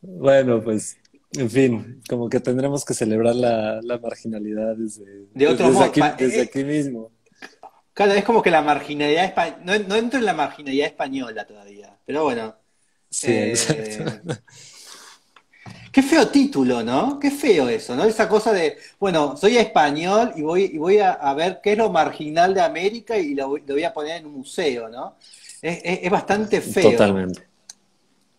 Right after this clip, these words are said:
Speaker 2: Eh, le
Speaker 1: Pues
Speaker 2: tendrías
Speaker 1: sí,
Speaker 2: que cambiar el
Speaker 1: sí,
Speaker 2: nombre,
Speaker 1: sí.
Speaker 2: ¿no?
Speaker 1: Se acostumbra, se acostumbra a esas,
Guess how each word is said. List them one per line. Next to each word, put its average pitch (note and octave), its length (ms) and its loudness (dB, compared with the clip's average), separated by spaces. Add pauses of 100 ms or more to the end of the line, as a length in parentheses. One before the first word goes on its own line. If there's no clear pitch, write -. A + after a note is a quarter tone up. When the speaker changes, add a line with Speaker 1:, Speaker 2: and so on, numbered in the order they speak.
(460)
Speaker 2:
Eh, C3+ 200 2
le - 20 4
Speaker 1:
Pues - 120 6
Speaker 2:
tendrías - 220 8
Speaker 1:
sí, B3 80 6
Speaker 2:
que - 40 2
cambiar E3 280 4
el D3 60 4
Speaker 1:
sí, C#3 60 2
Speaker 2:
nombre, A#2 460 2
Speaker 1:
sí. G#2 40 -8
Speaker 2:
¿no? C#3 320 -8 (480)
Speaker 1:
Se - 400 -4
acostumbra, A2 600 -2
se F#2+ 120 -8
acostumbra G#2 540 -8
a F#2+ 120 -8
esas, F#2 560 -8